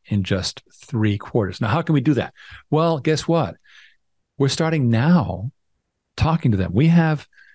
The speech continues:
several months before this, the S E C approves this deal,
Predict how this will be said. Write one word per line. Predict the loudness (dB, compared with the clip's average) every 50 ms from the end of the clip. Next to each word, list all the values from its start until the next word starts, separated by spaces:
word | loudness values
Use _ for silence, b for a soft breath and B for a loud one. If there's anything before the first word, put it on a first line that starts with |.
| b b -6
several | -4 -2 0 0 2 2
months | 2 2 2 2 0 0 -2 -4 -6 -8 -10 -14 _ _ _ _ _ _ _ _ _ _ _ _ _ _ _ _ _ _ _ _ _ _ _ _ _ _ _ _ _ _
before | -2 -2 0 2 2 2 2
this, | 2 2 0 0 0 -2 -4 -8 -10 -14 -18 _ _ _ _
the | -4 -2
S | -2 -2 -2
E | -4
C | -2 -2 -2
approves | -2 0 0 0 0 2 2
this | 0 0 -2
deal, | -4 -4 -4 -6 -6 -8